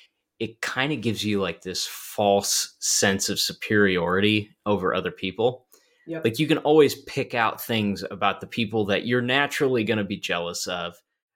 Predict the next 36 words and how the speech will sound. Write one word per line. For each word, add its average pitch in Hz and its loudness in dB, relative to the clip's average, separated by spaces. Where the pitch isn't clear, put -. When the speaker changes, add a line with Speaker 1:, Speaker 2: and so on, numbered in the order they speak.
Speaker 1:
that 110 -2
you're 110 -2
naturally 120 -2
gonna 107 -2
have 101 -4
trouble, 101 0
like, 92 0
um, 90 -6
not, 113 0
you 147 4
know, 143 6
you're 135 6
not 135 2
putting 151 4
yourself 107 0
down 101 0
next 98 -2
to 113 -4
those 98 -2
people. - -6
Like, 180 2
everybody 185 4
had 120 0
that, - -4
that 107 -2
guy 104 2
or 104 -2
that 98 -2
girl 101 0
in, 92 -10
in 98 -10
class, 98 0
I 98 -6
feel 107 -2
like, 98 0
that 92 0